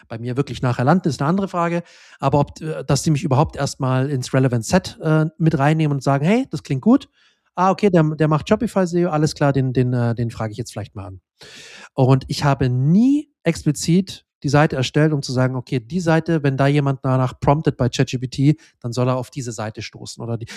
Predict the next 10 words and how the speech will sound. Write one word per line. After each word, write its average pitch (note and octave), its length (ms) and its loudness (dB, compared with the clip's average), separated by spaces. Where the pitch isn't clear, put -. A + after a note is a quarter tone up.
die D3 80 -6
Seite C#3+ 260 0
soll B2+ 160 -2
als B2+ 200 -4
Quelle B2+ 460 0
oder, A#2 260 -2
oder A#2 160 -2
zitiert - 420 -4
werden“, A2 180 -8
ne? B2 180 2